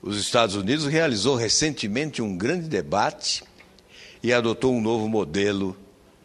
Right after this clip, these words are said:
de prestação de serviços na área de saúde ao povo norte-americano. O Brasil está necessitando dessa providência.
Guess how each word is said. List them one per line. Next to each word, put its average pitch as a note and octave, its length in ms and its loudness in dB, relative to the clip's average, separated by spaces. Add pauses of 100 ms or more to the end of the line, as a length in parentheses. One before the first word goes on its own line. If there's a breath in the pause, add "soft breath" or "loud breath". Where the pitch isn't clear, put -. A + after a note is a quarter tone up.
(440)
de G2 100 -10
prestação G2 600 0
de F2 80 -4
serviços F2+ 640 0
na F#2 120 -2
área F2 280 -2
de E2 320 -6
saúde E2+ 760 -2 (400)
ao E2 160 -6
povo F2 320 -2
norte-americano. E2 920 -4 (1600 soft breath)
O G#2 80 -8
Brasil G#2+ 640 0 (580)
está F#2 680 0 (200)
necessitando D3 1120 0 (380 loud breath)
dessa C3+ 400 4
providência. A#2 840 -2